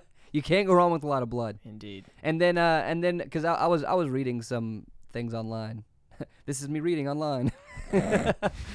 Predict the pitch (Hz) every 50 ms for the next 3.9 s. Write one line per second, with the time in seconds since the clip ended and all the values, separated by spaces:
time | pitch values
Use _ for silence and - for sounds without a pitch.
0 | - - - - - - 175 160 160 160 156 160 165 - 185 165 156 143 135 -
1 | - - - - - - - - - - - - - - 127 127 127 123 123 123
2 | 120 123 120 - _ _ _ - - - - - - - _ _ _ - - _
3 | - 131 135 135 - - - 180 175 180 165 160 147 156 151 147 -